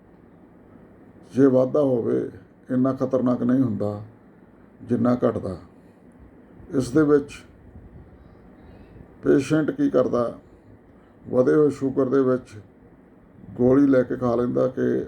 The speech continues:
ਲੋੜ ਤੋਂ ਬਹੁਤਾ ਸ਼ੂਗਰ ਜੋ ਘਟ ਜਾਂਦਾ, ਜਿਸ ਦੇ ਨਾਲ ਪੇਸ਼ੈਂਟ ਨੂੰ ਫਾਇਦਾ ਹੋਣ ਦੀ ਬਜਾਏ ਨੁਕਸਾਨ ਹੁੰਦਾ ਤੇ ਉਸ ਦੀ ਅਵਸਥਾ ਜਿਹੜੀ ਵਿਗੜ ਜਾਂਦੀ ਆ।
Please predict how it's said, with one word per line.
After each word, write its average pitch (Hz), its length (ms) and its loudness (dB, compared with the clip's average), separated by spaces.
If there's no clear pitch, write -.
ਲੋੜ 120 400 0
ਤੋਂ 120 340 -4
ਬਹੁਤਾ 120 460 -2
ਸ਼ੂਗਰ 110 480 -6
ਜੋ 107 280 -4
ਘਟ 104 100 -6
ਜਾਂਦਾ, 101 420 -8
ਜਿਸ 120 300 -6
ਦੇ 131 160 4
ਨਾਲ 127 460 0
ਪੇਸ਼ੈਂਟ 143 440 2
ਨੂੰ 147 420 -2
ਫਾਇਦਾ 135 340 2
ਹੋਣ 143 260 2
ਦੀ 139 100 -2
ਬਜਾਏ 123 580 0
ਨੁਕਸਾਨ 123 520 0
ਹੁੰਦਾ 95 320 -4
ਤੇ 151 100 6
ਉਸ 135 180 2
ਦੀ 143 180 2
ਅਵਸਥਾ 127 480 0
ਜਿਹੜੀ 139 200 2
ਵਿਗੜ 127 280 0
ਜਾਂਦੀ 113 380 -4
ਆ। - 80 -10